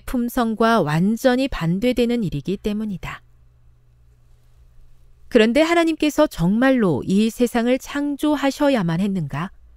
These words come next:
그분의 주권이라는 관점에서는 "아니요"라고 대답할 수 있다.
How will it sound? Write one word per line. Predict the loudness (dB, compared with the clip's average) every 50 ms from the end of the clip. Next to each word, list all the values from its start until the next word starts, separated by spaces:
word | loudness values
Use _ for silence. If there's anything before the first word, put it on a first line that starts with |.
| -20 -20 _ -20 -20 -20 -20 -20 -20 _ _ -20 -20 -12
그분의 | 2 2 4 4 4 2 2 0
주권이라는 | 0 -4 -6 -4 0 0 2 2 4 2 2 2 0 0
관점에서는 | 0 0 0 0 0 0 0 0 0 -2 -2 -4 -4 -2 -2 -4 -4 -6 -8 -14 -20 -20 -10
"아니요"라고 | -6 -2 0 0 0 0 0 0 2 2 2 2 2 0 2 2 0 0 0
대답할 | 0 -2 -2 0 0 -2 -2 -2 -2 -2 -2 -2
수 | -4 -6 -8
있다. | -8 -8 -8 -14 -16 -16 -16 -16